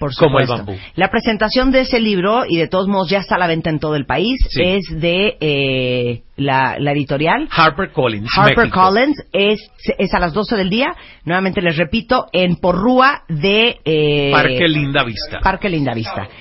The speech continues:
Speaker 1: Es el
Speaker 2: El
Speaker 1: sábado.
Speaker 2: sábado,
Speaker 1: Y a
Speaker 2: sábado.
Speaker 1: las cinco de la tarde presentas El analfabeta emocional.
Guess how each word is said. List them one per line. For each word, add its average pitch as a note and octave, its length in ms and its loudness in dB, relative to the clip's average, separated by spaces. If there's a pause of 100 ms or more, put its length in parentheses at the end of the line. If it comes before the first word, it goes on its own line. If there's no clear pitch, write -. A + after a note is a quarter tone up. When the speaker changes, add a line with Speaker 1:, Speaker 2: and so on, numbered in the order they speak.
(340)
Speaker 1:
Es F3+ 140 0
el F#3 80 4
Speaker 2:
El G3 100 2
Speaker 1:
sábado. E3 280 4
Speaker 2:
sábado, G#2 140 -4
Speaker 1:
Y G#3+ 100 4
a G#3+ 40 6
Speaker 2:
sábado. G#3+ 200 4
Speaker 1:
las G#3 100 -6
cinco D#4 320 2
de D4+ 80 4
la A#3 160 0
tarde G#3 340 0
presentas F#3 560 -4
El E3 80 -2
analfabeta C#3+ 560 -2
emocional. A3+ 640 -2